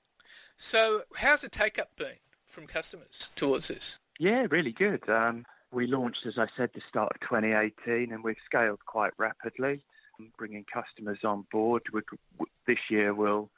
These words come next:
Speaker 2: at least double the sales that we did last year. So, you know, we're building quite nicely. We've also then, we've got a B two B arm to our business.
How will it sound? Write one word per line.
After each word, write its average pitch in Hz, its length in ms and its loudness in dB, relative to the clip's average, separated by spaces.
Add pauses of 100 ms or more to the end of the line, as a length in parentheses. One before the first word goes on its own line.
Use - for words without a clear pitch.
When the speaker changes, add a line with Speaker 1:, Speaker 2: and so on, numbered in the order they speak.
(520)
Speaker 2:
at - 140 -4
least 107 240 2 (120)
double 104 240 0
the 98 140 -8 (100)
sales 104 380 2
that - 100 -6
we 101 100 -10
did 104 220 -6
last 104 320 0 (160)
year. 107 320 -4 (160)
So, 107 460 2 (640)
you 117 120 -2
know, 104 160 0
we're 110 120 2
building 110 420 0
quite 107 360 0
nicely. 110 520 0 (360)
We've - 100 -2
also 123 440 4
then, 117 260 2 (360)
we've 110 160 -8
got 110 140 2
a 110 100 -4
B 117 160 0
two - 180 -20
B 117 340 4 (240)
arm 101 260 0 (100)
to 107 60 0
our 98 120 0
business. 101 400 -6